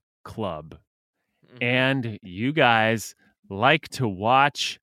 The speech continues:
Speaker 1: movies together. So this is not, he's not running out to buy milk for you guys, okay? What I think he's talking about is hooch. He's talking about hooch.
Speaker 2: Oh,
Speaker 1: Right?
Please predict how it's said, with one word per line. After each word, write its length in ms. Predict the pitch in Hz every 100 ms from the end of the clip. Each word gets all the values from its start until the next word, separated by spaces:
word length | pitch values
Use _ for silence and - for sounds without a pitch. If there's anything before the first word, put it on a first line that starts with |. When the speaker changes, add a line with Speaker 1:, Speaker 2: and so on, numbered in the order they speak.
| _ _ _ -
Speaker 1:
movies 440 | 120 160 165 160
together. 320 | - 127 107 104
So 160 | 156
this 240 | 175 277 262
is 120 | 185
not, 300 | 196 180 147
he's 220 | 220 214
not 200 | 202 190
running 440 | 151 160 180 185
out 180 | 175 170
to 100 | 180
buy 320 | 135 131 127 151
milk 400 | 147 127 104 -
for 180 | - 95
you 220 | 78 80
guys, 600 | 85 76 78 - - - _ _ 107
okay? 320 | - 113 113
What 200 | 107 107
I 140 | 143
think 220 | 175 202
he's 200 | - 147
talking 320 | - 123 113 127
about 240 | 127 135
is 120 | 143
hooch. 520 | - 208 139 - - - _ _ _
He's 180 | 165 -
talking 340 | 160 175 175 170
about 260 | 175 185 220
hooch. 360 | 190 - - - _ - - _ _ _ _
Speaker 2:
Oh, 140 | 165 233
Speaker 1:
Right? 200 | 190